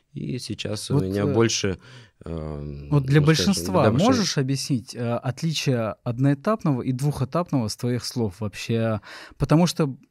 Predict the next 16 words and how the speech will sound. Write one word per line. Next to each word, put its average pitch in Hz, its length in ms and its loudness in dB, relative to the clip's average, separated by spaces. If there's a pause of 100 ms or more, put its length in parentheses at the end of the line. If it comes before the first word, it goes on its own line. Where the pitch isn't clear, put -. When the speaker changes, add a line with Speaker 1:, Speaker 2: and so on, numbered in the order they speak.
(220)
Speaker 2:
вот 135 140 -2
эта 147 160 2
вот 127 140 -2
война, 156 340 2
мне 151 160 0
кажется, 104 400 -4
она 113 120 -2
такая 131 240 0
вечная. 131 520 0
Одни 127 220 2
ортопеды 123 500 0
кричат, 117 480 -4
там, 113 240 -2
«Двухэтапный 147 720 4
Speaker 1:
Ну, 170 100 4
Speaker 2:
только, 160 240 8